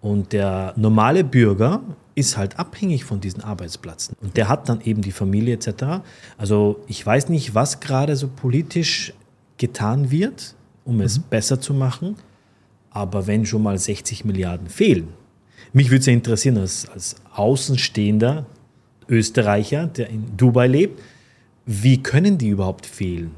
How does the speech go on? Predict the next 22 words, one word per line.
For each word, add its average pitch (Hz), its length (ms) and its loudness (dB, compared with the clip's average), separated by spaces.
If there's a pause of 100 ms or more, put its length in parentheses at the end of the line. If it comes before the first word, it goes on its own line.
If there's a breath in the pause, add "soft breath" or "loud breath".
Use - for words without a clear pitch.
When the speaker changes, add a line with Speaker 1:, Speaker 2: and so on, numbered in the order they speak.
Speaker 1:
Es 110 120 -2
wird 151 140 4
ja 151 60 6
nicht 143 240 2
gefragt, 127 680 0
wie 123 120 2
können 147 280 2
die 120 120 2
fehlen? 127 400 2
Es 120 240 -6
wird 127 100 0
ja 123 80 2
aktuell 120 300 0
nur 143 260 4
irgendwie 131 520 2
überlegt, 127 500 2
wie 123 60 0
können 123 220 0
wir 117 80 2
die 117 80 0
stopfen? - 420 -2 (840 soft breath)
Speaker 2:
Ja. - 160 -4